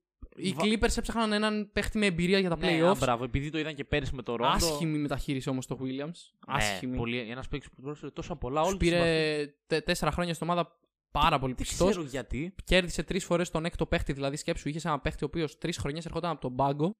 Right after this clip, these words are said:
Speaker 2: Ναι,
Speaker 1: Δε-,
Speaker 2: ναι.
Speaker 1: δε-, δε-, δεν, δεν σηκώθηκε μια φορά να σου διαμαρτυρηθεί, να σου πει: «Βάλε με βασικό».
Speaker 2: Κρίμα.
Speaker 1: Αλλά
Speaker 2: Πολύ
Speaker 1: οι Hawks
Speaker 2: κρίμα.
Speaker 1: τους κορόιδεψαν ξεκάθαρα και μπράβο τους. Και νομίζω ότι, ε, όπως και στους Knicks, έτσι και σε αυτούς,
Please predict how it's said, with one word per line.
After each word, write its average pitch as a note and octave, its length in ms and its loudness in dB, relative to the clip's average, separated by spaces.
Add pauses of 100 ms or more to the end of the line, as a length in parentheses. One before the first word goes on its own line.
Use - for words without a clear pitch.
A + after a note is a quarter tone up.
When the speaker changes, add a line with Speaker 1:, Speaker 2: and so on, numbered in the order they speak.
(320)
Speaker 2:
Ναι, G2+ 200 -4
Speaker 1:
Δε-, F3+ 100 2
Speaker 2:
ναι. D#3 120 -8
Speaker 1:
δε-, F#3 140 -2
δε-, G3+ 200 -2
δεν, G#3+ 360 0
δεν A#3 100 0
σηκώθηκε - 400 -8
μια G#3+ 100 -8
φορά G#3+ 200 -4
να A3 60 -2
σου - 160 -8
διαμαρτυρηθεί, F#3+ 500 0
να F#3 60 0
σου - 60 -8
πει: G#3 60 -2
«Βάλε F#3+ 200 2
με F3 80 -2
βασικό». E3 460 -2 (300)
Speaker 2:
Κρίμα. A#2 420 -6 (200)
Speaker 1:
Αλλά G#3+ 360 2
Speaker 2:
Πολύ - 200 -2
Speaker 1:
οι - 20 0
Hawks - 40 -4
Speaker 2:
κρίμα. C4+ 140 2
Speaker 1:
τους - 100 -6
κορόιδεψαν G3 360 0
ξεκάθαρα E3 380 0
και D#3+ 80 -4
μπράβο C#3+ 280 0
τους. A#3 220 -4 (680)
Και F#3+ 100 -2
νομίζω G3+ 260 2
ότι, A3 160 -6 (1120)
ε, D3 180 -10
όπως G3 440 0
και G3+ 140 -2
στους - 260 -8
Knicks, F#3 260 -4
έτσι G3+ 180 -6
και G#3 120 -4
σε - 120 -6
αυτούς, - 400 -4